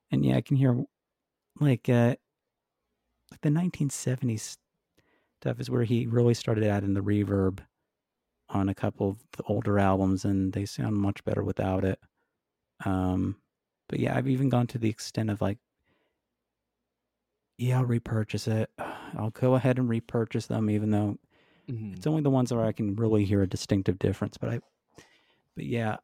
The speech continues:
Speaker 1: I really liked Zappa. Now, um, as far as with this movie, I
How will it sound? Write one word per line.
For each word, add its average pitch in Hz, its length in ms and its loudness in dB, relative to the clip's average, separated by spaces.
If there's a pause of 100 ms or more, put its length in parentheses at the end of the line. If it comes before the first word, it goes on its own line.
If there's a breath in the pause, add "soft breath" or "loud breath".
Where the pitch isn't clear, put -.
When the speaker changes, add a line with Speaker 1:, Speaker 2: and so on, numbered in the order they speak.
Speaker 1:
I 120 160 0
really 117 400 2
liked 107 280 -2
Zappa. 95 520 -2 (100)
Now, 101 400 2
um, 101 420 2 (580)
as - 100 -18
far 170 140 0
as 156 120 -4
with 147 140 -2
this 120 240 0
movie, 113 480 2 (100)
I 123 140 -4